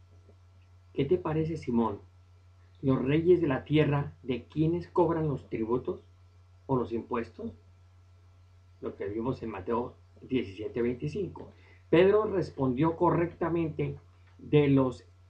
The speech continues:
extraños", razón por la cual Cristo estuvo de acuerdo. En ese caso, significaba que él, el Hijo del Dios Altísimo,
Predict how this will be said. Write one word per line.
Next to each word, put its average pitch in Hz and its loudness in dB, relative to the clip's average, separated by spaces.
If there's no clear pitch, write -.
extraños", 151 -2
razón 131 -2
por 147 0
la 135 0
cual 123 2
Cristo 151 2
estuvo 131 0
de 107 -8
acuerdo. - -8
En 135 4
ese 190 0
caso, 156 0
significaba 170 4
que 147 -2
él, 151 4
el 135 4
Hijo 185 2
del 131 2
Dios 165 4
Altísimo, 147 -2